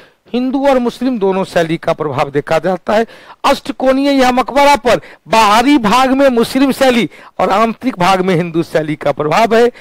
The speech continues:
शेरशाह सूरी के मृत्यु के पश्चात कई और शासक हुए, शेरशाह सूरी के मृत्यु के पश्चात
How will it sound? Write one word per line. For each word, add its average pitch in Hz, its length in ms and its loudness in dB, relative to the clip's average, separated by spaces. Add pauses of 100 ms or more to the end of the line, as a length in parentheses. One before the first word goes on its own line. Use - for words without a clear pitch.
(380)
शेरशाह 392 400 2
सूरी 285 300 2
के 294 200 0
मृत्यु 277 360 0
के 277 180 -2
पश्चात 262 500 0 (340)
कई 254 220 0
और 220 240 2
शासक - 500 -8
हुए, 170 320 -14 (400)
शेरशाह 226 340 2
सूरी 285 280 2
के 285 160 0
मृत्यु 285 340 -2
के 294 120 0
पश्चात 285 460 0